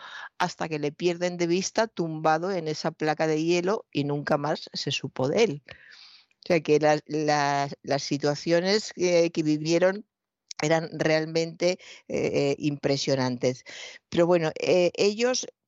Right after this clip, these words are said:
querían, como, como le decía, encontrar estos diarios de, de, de a bordo y quisieron, hicieron todo, todo, todo lo que pudieron para encontrar esos papeles póstumos que hemos dicho antes de Milius Eriksen.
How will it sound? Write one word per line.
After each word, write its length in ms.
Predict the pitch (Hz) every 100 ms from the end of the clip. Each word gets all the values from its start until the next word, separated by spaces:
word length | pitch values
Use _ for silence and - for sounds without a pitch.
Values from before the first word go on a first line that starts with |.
| _ -
querían, 480 | - 180 185 190 185
como, 640 | 180 170 165 160 156 160
como 240 | - 160 156
le 80 | 156
decía, 420 | 160 185 190 185
encontrar 640 | 160 147 147 156 165 175 -
estos 380 | 160 - 160
diarios 600 | 160 160 156 156 151 151
de, 960 | 156 151 147 147 143 143 143 143 139 -
de, 500 | - - 117 143 135
de 200 | 147 143
a 40 | 143
bordo 520 | 175 185 190 226 240 - - - - - -
y 240 | 262 277 - _ -
quisieron, 1400 | 196 190 - 202 202 202 202 196 190 175 170 156 - 95 -
hicieron 500 | 160 175 240 214 156
todo, 300 | 143 160 147
todo, 560 | - 175 165 160 151 147
todo 180 | 151 170
lo 120 | 160
que 100 | 165
pudieron 480 | 160 156 156 165 170
para 160 | 165 147
encontrar 420 | 143 143 151 151
esos 260 | 156 175 -
papeles 420 | 151 147 151 151
póstumos 640 | - 160 - 156 151 151
que 80 | -
hemos 220 | 147 147
dicho 240 | 143 - 147
antes 340 | 147 160 151
de 120 | 139
Milius 520 | 139 139 139 139 139
Eriksen. 640 | - 78 127 123 - 101